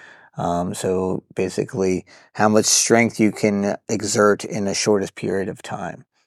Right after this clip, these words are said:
So one version of it that I think a lot of people can probably, uh, uh, I guess, understand is, like, jumping,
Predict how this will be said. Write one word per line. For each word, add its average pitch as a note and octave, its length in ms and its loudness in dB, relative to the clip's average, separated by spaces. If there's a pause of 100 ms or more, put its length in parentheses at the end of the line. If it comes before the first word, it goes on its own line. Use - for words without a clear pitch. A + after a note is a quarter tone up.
(280)
So A2+ 360 6 (640)
one B2 340 4
version B2 400 6
of G#2 180 6
it A#2+ 180 4
that G2 180 2
I G2 100 -4
think F#2+ 240 -4
a F#2+ 60 2
lot G2+ 180 6
of F#2+ 80 2
people G2+ 280 0
can F#2 180 -6
probably, F#2 640 -2 (420)
uh, F2 680 4 (500)
uh, G2 540 0 (440)
I A2+ 120 0
guess, G2+ 500 2 (1700)
understand B2+ 840 2 (360)
is, G#2+ 760 4 (540)
like, A#2+ 300 -2
jumping, B2+ 440 0